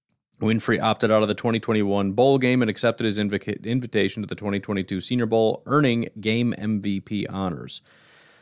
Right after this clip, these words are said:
Um, twenty eighteen and nineteen, he was at Iowa Western Community College. Twenty twenty, uh, he played eleven and started eight at Oklahoma. Second team All Big twelve and blocked a field goal.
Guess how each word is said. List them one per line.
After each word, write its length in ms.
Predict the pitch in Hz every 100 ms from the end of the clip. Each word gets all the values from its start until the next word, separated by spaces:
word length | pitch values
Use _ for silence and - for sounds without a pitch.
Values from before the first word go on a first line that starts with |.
| _ -
Um, 260 | 123 120
twenty 240 | 113 160 147
eighteen 300 | 143 147 127
and 80 |
nineteen, 360 | 120 123 117 127
he 80 | 117
was 140 | 110
at 180 | 107 -
Iowa 320 | 107 113 113
Western 340 | 107 107 - 104
Community 360 | 107 113 110
College. 420 | 107 110 107 104
Twenty 260 | - 135 131
twenty, 440 | - 127 120 120 110 _ _ _ -
uh, 180 | 101
he 100 | 101
played 220 | 104 123 117
eleven 380 | 107 113 110
and 120 | 104 98
started 360 | - 110 101
eight 160 | 104 107
at 120 | 98
Oklahoma. 520 | 98 95 90 117 117
Second 340 | 104 127 127 120
team 200 | 120 104
All 220 | 92 107
Big 240 | 107 104
twelve 360 | - 107 101 98
and 140 | 90
blocked 300 | 90 90 -
a 20 |
field 300 | 85 120 117
goal. 260 | 113 110 110